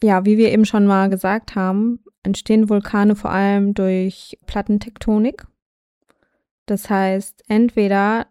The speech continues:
taucht eine Erdplatte unter die andere und dadurch entsteht Magma.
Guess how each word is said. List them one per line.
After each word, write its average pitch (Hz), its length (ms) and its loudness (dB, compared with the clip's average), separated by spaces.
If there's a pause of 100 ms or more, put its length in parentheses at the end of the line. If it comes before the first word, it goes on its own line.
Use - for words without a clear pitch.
(100)
taucht 202 320 -4
eine 208 280 0
Erdplatte 208 480 -6
unter 196 200 -4
die 185 160 -6
andere 202 460 -4 (1160)
und 208 140 -2
dadurch 196 280 -2
entsteht 214 500 -6
Magma. 214 420 0